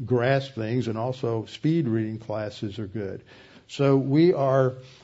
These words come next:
uh, the verse reads, "With the result that you, because you've already been rooted and grounded in God's love,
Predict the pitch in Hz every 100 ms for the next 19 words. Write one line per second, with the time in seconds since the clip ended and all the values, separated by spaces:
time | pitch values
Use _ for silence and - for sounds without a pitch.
0 | _ 117 113 110 110 - 120 113 110 165
1 | 185 - 131 127 135 117 127 135 120 110
2 | 143 156 160 156 123 120 117 127 131 123
3 | 123 123 110 123 139 143 123 131 117 131
4 | 143 151 - 131 117 110 120 135 139 139
5 | 135 120 113 127 127 117 120 123 127 117